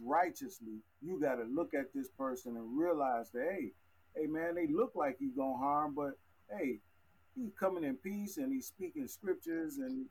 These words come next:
you know what I'm saying, he's saying, "Thus said the Lord," versus his appearance, like John the Baptist, you know what I'm saying, how he was dressed versus some of the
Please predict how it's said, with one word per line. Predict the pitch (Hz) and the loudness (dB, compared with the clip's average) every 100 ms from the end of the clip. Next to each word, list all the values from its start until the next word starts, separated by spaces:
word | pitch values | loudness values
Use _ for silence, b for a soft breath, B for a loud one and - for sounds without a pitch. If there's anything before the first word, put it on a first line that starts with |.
| - | -4
you | 175 | 0
know | 156 | 0
what | |
I'm | 156 | 0
saying, | 165 156 156 170 | -2 -2 0 -2
he's | 190 - | -4 -4
saying, | 160 151 | -4 0
"Thus | 156 151 - | 0 0 0
said | 151 131 | -4 -2
the | 123 | 0
Lord," | 320 190 143 127 - _ _ - | 4 4 4 0 -8 _ _ -4
versus | 120 156 135 139 135 - - _ | 2 2 2 -4 -6 -8 -20 _
his | 160 135 | -2 -2
appearance, | 127 233 214 143 127 | -2 0 2 2 2
like | 127 123 | 0 2
John | 156 147 | 2 4
the | 135 | 2
Baptist, | 147 185 156 - 101 - | 4 6 6 0 -16 -8
you | 143 | -2
know | 139 | -2
what | 127 | -2
I'm | |
saying, | 143 139 | -2 0
how | 139 147 | 2 2
he | 151 214 | 2 0
was | 156 113 | -2 -2
dressed | 120 143 147 - | 0 2 0 -2
versus | 139 147 - 143 139 b b b - | 0 0 0 -2 -4 b b b -10
some | - 180 156 | 0 2 2
of | 143 | 2
the | 143 143 | 0 0